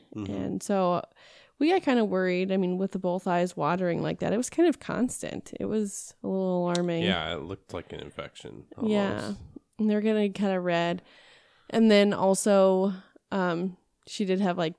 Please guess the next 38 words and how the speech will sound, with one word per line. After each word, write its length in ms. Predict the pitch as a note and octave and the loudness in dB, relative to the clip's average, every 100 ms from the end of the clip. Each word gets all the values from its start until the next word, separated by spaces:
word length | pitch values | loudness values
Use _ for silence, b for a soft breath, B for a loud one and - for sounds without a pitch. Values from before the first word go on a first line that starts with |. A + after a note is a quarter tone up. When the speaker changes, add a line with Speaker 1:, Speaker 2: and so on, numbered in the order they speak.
| - | -4
Speaker 2:
periods 380 | G#3 F3+ E3+ E3+ | 0 2 2 0
of 120 | F3 | -4
fussiness 960 | - E3+ - F3 E3 E3+ F3 - - - _ _ _ | -2 -4 -2 -2 -2 -2 -4 -8 -12 -16 _ _ _
that 300 | - - - - | -6 -6 -8 -10
it, 260 | - F#3+ - | -6 -6 -4
I 180 | F3+ F3 | -4 -4
read 320 | G3 E3+ E3 | -4 -4 -4
that, 140 | D#3+ | -4
you 100 | F3 | -4
know, 100 | E3+ | -4
that 160 | D3+ D3 | -4 -4
can 200 | - F3 | -6 -6
be 280 | F3+ F#2+ E3 - _ _ _ _ _ _ _ - - - | -6 -6 -8 -10 _ _ _ _ _ _ _ -20 -18 -12
associated 520 | - F3+ - F3 F3+ | -8 -8 -4 -4 -4
with 120 | F3+ | -6
sickness 360 | - F3+ - F#3 | -6 -6 -6 -6
in 80 | |
babies, 540 | F3+ - - G3 - - - | -6 -6 -6 -8 -10 -20 -14
which 160 | G3+ | -12
is 60 | G3 | -10
probably 220 | E3+ F#3+ | -8 -6
pretty 200 | F3+ - | -4 -4
obvious. 300 | C3 - G#3 | -4 -4 -2
And 60 | B3 | -2
I 40 | |
took 160 | C4+ D#4 | 0 -2
her 60 | |
temperature 360 | B3 A3 G#3 G3+ | 0 0 0 -2
a 40 | |
few 140 | F#3+ G3+ | -2 -2
times, 300 | G3 F#3+ F#3 | 2 2 2
but 200 | E3 - B B B | 0 -4 B B B
there 80 | - | 0
was 120 | G#3+ | 4
no 140 | G3+ F#3+ | 4 4
fever 440 | - F#3+ F3+ E3 | 2 0 0 0
or 40 | E3 | 2
anything. 640 | E3+ F3 E3+ E3 D#3+ F3+ | 0 0 0 0 0 -2